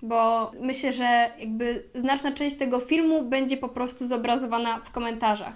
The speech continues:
Serdecznie dziękuję osobom, które wspierają ten kanał finansowo i nie tylko. Teraz na ekranie pojawi się lista tych osób. Już niemal całkowicie wypełniliśmy pierwszy cel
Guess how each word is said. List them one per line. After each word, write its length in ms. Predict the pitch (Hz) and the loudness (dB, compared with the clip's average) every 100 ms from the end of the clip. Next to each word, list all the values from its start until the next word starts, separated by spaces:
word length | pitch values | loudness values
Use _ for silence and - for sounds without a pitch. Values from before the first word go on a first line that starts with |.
| - | -14
Serdecznie 500 | - 277 269 311 339 | -6 -2 0 0 0
dziękuję 420 | 302 294 302 294 | 2 0 0 -2
osobom, 420 | 277 277 277 269 277 | -2 -2 -2 -2 -2
które 220 | 277 262 | -4 -6
wspierają 420 | - 277 262 262 | -4 -4 -4 -4
ten 200 | 262 254 | -6 -8
kanał 520 | 262 254 247 240 233 | -6 -6 -4 -4 -6
finansowo 680 | 233 262 240 233 - 240 233 | -6 -6 -6 -6 -8 -8 -6
i 80 | 233 | -6
nie 160 | 233 226 | -6 -8
tylko. 680 | 254 247 247 269 277 294 285 - _ - | -6 -8 -4 -2 0 -2 -8 -18 _ -4
Teraz 240 | 247 247 | -2 -2
na 100 | 247 | -4
ekranie 320 | 233 240 233 233 | -8 -8 -8 -6
pojawi 260 | 233 226 | -6 -6
się 100 | 226 | -6
lista 240 | 220 220 220 | -8 -8 -10
tych 180 | 220 | -8
osób. 380 | 214 220 277 277 - 302 | -8 -4 -6 -6 -16 -8
Już 320 | 262 277 277 | -2 -2 -2
niemal 280 | 254 240 233 | -4 -4 -6
całkowicie 800 | 254 240 247 233 247 254 - 240 233 233 - 233 | -8 -8 -8 -6 -6 -8 -8 -6 -6 -8 -12 -10
wypełniliśmy 760 | 233 247 233 240 233 - 233 | -8 -6 -6 -6 -8 -10 -10
pierwszy 420 | 240 240 240 240 | -8 -8 -8 -14
cel 360 | 226 240 220 | -8 -4 -4